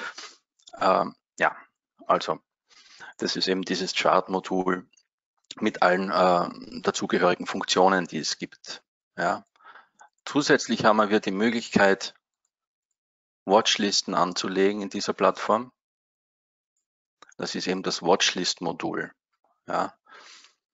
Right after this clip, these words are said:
Und ganz wichtig, wir haben den Smart Dome.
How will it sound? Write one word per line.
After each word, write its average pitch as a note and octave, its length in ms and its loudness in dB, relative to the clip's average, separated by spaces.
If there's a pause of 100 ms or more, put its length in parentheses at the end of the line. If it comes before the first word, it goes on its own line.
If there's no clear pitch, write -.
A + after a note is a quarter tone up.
(440)
Und G2+ 140 -6
ganz A2 260 0
wichtig, G#2 440 -4
wir F#2+ 160 4
haben F2+ 180 4
den F#2 180 -4
Smart E2+ 540 2
Dome. E2+ 320 -6